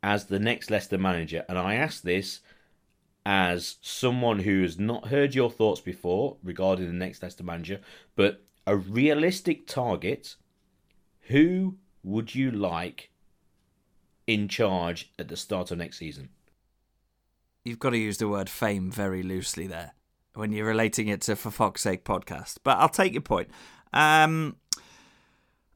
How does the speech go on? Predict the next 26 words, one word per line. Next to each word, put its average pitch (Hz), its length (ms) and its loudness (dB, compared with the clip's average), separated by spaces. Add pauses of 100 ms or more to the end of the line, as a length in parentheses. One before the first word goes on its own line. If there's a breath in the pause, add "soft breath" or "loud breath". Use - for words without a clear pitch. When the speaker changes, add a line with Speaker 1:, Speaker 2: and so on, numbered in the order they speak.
(160)
Speaker 2:
oh, - 760 0
do - 100 -2
you 151 60 4
know 165 100 2
what? 95 320 0 (680)
I've 123 120 -6
been 123 120 0
asking 135 240 -2
myself 131 400 2
this 107 160 0
question, 98 420 -2
and 104 140 0
I 113 80 4
knew 127 220 4
you'd 127 200 4
ask - 260 0
me 101 80 -2
this 82 160 -8
question. 98 320 -4
I 110 40 0
knew 120 140 0
the, 117 300 2
the 110 200 -2 (180)
listeners 127 540 0
would 113 180 -2
want 113 540 -2